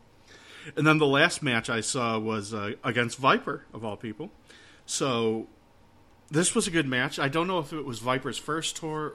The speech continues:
or second. Um, it was certainly early in her run there. And it was good. Um, she played a hell of a monster against Io, uh, and Io did her incredible sell job as always, so.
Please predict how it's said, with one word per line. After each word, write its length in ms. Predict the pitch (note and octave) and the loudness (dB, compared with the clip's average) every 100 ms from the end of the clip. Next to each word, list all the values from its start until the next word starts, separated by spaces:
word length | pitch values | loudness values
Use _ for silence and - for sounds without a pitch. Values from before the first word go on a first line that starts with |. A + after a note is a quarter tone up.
| - | -8
or 400 | A2+ G#2 G#2 F#2+ | -6 -6 -10 -8
second. 520 | - D3 C#3 C3 A2+ - - | -6 -6 -8 -12 -14 -18 -18
Um, 300 | G2+ G2 G2+ A2 | -16 -16 -16 -8
it 60 | |
was 120 | A#2 G#2+ | -6 -2
certainly 480 | - C#3+ A#2+ A2 - - | -2 -2 -2 -4 -8 -8
early 480 | B2 B2+ A#2+ G#2+ G2+ - - - | 0 2 2 -2 -6 -14 -20 -12
in 260 | G#2+ G2 G2+ | -12 -12 -12
her 120 | A#2+ | -12
run 280 | G#2 A2+ G#2 | -8 -8 -8
there. 260 | G#2 G#2 - - - - - - - | -10 -16 -18 -20 -20 -20 -20 -20 -10
And 80 | D#4 | 0
it 40 | G4+ | 4
was 140 | G4 | 4
good. 300 | - G#3+ B3+ - - | 6 4 4 -4 0
Um, 420 | D#3+ D#3 C#3 B2 - - - - - - - - - - - - - - | 4 4 2 0 -6 -20 -20 -20 -20 -20 -16 -16 -16 -18 -20 -18 -16 -2
she 200 | - F#3+ | 2 2
played 380 | - G3+ F3 B2+ | 0 2 2 2
a 100 | A2 | 0
hell 460 | - - A3+ A3+ | -2 -2 4 6
of 100 | C3+ | 4
a 80 | A#2 | 2
monster 500 | B2 D3+ D3 - A2+ | 0 -2 -2 -6 -6
against 340 | A2+ A#2+ G#2+ - | -4 -4 -6 -4
Io, 380 | C3+ A2+ G#2 G#2 - - - - - | -2 0 -2 -8 -16 -20 -20 -20 -12
uh, 500 | A2 G#2+ G#2 G2 F#2+ - - - - - | -6 -4 -4 -4 -8 -14 -20 -20 -12 -2
and 120 | B2+ | 0
Io 300 | D3 B2+ C3+ | 2 4 6
did 200 | A2+ B2 | 4 0
her 160 | A2 B2+ | 0 -2
incredible 480 | A2 - C3+ A2+ G#2+ | -2 -2 -2 -2 -4
sell 280 | - A2+ A#2 | -4 -4 -4
job 300 | A2 G2+ G#2 | -6 -8 -10
as 120 | G2+ | -10
always, 340 | G2+ G2+ G2+ | -10 -10 -10
so. 320 | - - F#2 | -10 -10 -10